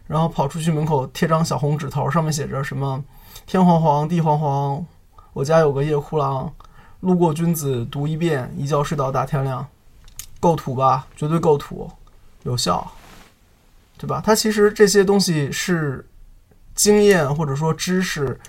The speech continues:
它是用来解决问题的。然后呢，它不科学，但不代表它没有用。就像青蒿素，一开始是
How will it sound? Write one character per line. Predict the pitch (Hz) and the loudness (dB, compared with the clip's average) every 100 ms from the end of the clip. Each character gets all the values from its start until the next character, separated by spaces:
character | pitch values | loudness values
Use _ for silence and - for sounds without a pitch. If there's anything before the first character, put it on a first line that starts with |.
| - - | -20 -12
它 | - 185 | 0 2
是 | 180 | 2
用 | 175 | 2
来 | 151 156 | 2 0
解 | - | 0
决 | 120 127 | -2 -2
问 | 151 170 | 0 -2
题 | 156 - | -2 -8
的。 | 117 - - - _ _ _ _ - | -8 -10 -12 -18 _ _ _ _ -6
然 | 147 | 0
后 | 160 170 | 2 2
呢， | 151 | 2
它 | 143 185 | 2 0
不 | 180 226 | 2 0
科 | 180 147 127 | 2 2 0
学， | - - - - - _ _ _ _ | -4 -8 -10 -16 -20 _ _ _ _
但 | 175 156 | -2 0
不 | 160 | 2
代 | 170 | 4
表 | 156 151 | 2 0
它 | 156 - - - | -2 -4 -12 -6
没 | 156 | 0
有 | 147 135 | 0 2
用。 | 135 147 - _ _ _ _ _ _ _ _ | -2 -4 -8 _ _ _ _ _ _ _ _
就 | - | 0
像 | 175 170 | 2 4
青 | 208 202 | 4 6
蒿 | 202 196 | 6 6
素， | - 165 139 - - - _ - | 2 -2 -2 -10 -20 -20 _ -2
一 | 180 | 2
开 | 196 | 4
始 | 185 160 123 | 4 0 -2
是 | 156 151 143 - | -2 0 0 -2